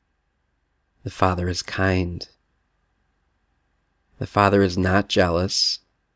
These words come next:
The Father is not pompous. The Father is not inflated. The Father is not rude. The Father does not rejoice over wrongdoing, but rejoices with the truth.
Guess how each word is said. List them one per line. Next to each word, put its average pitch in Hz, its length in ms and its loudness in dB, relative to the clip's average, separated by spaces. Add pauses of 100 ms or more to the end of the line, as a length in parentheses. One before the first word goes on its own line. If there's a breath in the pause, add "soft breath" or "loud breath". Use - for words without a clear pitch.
(200)
The 95 80 -2
Father 98 340 4
is 95 120 2
not 98 280 0
pompous. 87 560 -2
The - 100 -8
Father 107 360 4
is 107 140 2
not 101 300 0
inflated. 127 720 2 (1000)
The 98 80 -4
Father 95 360 2
is 95 160 0
not 95 260 0
rude. 92 520 2 (1400 soft breath)
The 110 80 -2
Father 123 320 6
does 117 200 4
not 107 200 4
rejoice 104 540 4
over 101 220 4
wrongdoing, 98 640 6
but 92 120 6
rejoices 98 760 2
with 92 180 0
the - 80 -10
truth. - 640 2